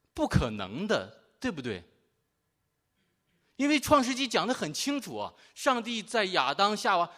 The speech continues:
在亚当的鼻孔里怎么样？吹气，他就成了有灵的活人。养出来的都是废气，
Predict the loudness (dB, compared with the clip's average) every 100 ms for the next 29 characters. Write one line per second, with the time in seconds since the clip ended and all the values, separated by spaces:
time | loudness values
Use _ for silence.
0 | -12 -2 4 4 6 4 4 2 -4 -6
1 | -4 -2 -2 -2 -2 -2 -4 -10 -2 2
2 | 2 2 -2 -4 -6 -8 -8 -8 -8 -4
3 | -2 -2 -6 _ _ -6 -4 -4 -6 -8
4 | -8 -4 -4 -4 -10 -18 -10 -8 -8 -12
5 | _ _ _ _ _ _ _ _ _ _
6 | _ _ _ _ _ _ _ _ _ -4
7 | -2 -2 -4 0 0 -2 -4 -4 -4 -6
8 | -6 -6 -8 -12